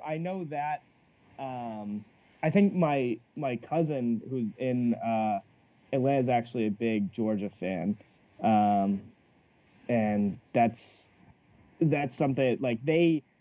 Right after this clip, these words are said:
they're more passionate about that than any of their professional sports teams,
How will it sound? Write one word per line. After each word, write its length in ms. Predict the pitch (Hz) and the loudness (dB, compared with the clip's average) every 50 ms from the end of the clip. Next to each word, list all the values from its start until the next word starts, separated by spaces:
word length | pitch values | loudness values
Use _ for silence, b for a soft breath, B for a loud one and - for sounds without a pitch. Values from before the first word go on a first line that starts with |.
| _ _ _ _ _ _ - | _ _ _ _ _ _ -12
they're 280 | 151 143 135 165 170 175 | -8 -4 0 0 2 2
more 460 | 175 170 165 160 156 160 156 156 151 131 - | 2 2 2 2 0 0 -2 -2 -4 -8 -10
passionate 540 | - - 147 143 143 131 - 160 143 127 120 | -12 -12 -12 -10 -10 -12 -12 -12 -10 -8 -8
about 340 | 110 98 120 113 107 92 | -8 -6 -6 -8 -8 -8
that 260 | - 123 127 127 123 - | -8 -6 -4 -4 -4 -4
than 140 | 123 110 110 | -6 -6 -6
any 200 | 113 117 113 110 | -4 -4 -4 -4
of 120 | 110 101 104 | -6 -6 -6
their 200 | 110 107 107 101 | -6 -4 -4 -6
professional 540 | 101 - - - 113 113 117 - 113 101 92 | -6 -10 -6 -4 -2 -2 -2 0 -2 -2 -2
sports 420 | - - - 98 90 87 - - | -4 -6 -4 -4 -4 -4 -6 -8
teams, 300 | - 85 85 87 82 117 | -6 -4 -4 -2 -2 -2